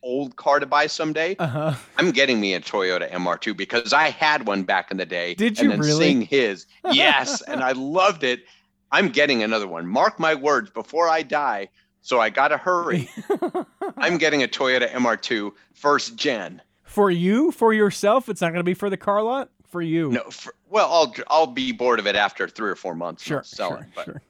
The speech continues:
Speaker 1: yeah, I'm gonna get that thing.
Speaker 2: Uh, I would like, and I would like to commit you to it, 'cause I'm always doing this. I would like to commit you to picking me up in the Toyota M R two,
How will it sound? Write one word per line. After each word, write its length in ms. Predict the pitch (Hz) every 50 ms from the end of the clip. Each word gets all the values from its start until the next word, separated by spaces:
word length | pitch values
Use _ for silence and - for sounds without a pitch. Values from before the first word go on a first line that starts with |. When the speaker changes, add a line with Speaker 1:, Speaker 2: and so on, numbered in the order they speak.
| _ _ _
Speaker 1:
yeah, 160 | 104 95 82
I'm 60 | 78
gonna 140 | 101 117 110
get 220 | - 85 98 - -
that 180 | - - - -
thing. 80 | - - -
Speaker 2:
Uh, 260 | 170 180 180 175 165 - -
I 160 | 170 180 190
would 180 | 208 226 233 208
like, 380 | 190 175 165 156 156 - -
and 220 | - 160 160 160 151
I 80 | 151
would 120 | 151 151 151
like 200 | 151 151 143 -
to 100 | - 151
commit 340 | - - 165 175 185 180 180
you 160 | 180 165 156
to 280 | - - - 233 196 147
it, 180 | 131 135 - -
'cause 140 | - 147 143
I'm 160 | 143 139 143
always 300 | 147 165 185 190 175 143
doing 280 | 156 147 135 127 123
this. 240 | 120 120 120 - - _ _ _ _ _ _ _
I 100 | - 143
would 160 | 147 156 151 156
like 180 | 156 156 -
to 80 | - 151
commit 300 | - 170 165 175 175 170
you 220 | - 160 156 147 143
to 260 | - - 160 143 135
picking 360 | - - 220 220 233 226 226
me 140 | 214 202 190
up 300 | 190 170 147 - - - _ _ _ _ _ _ _ _ _
in 320 | - 160 156 147 147 143
the 380 | 139 143 143 139 139 139 135 131
Toyota 520 | - - 165 151 151 151 147 147 147 151 -
M 180 | - 165 156 160
R 160 | 151 143 135
two, 400 | - - 156 143 135 131 131 127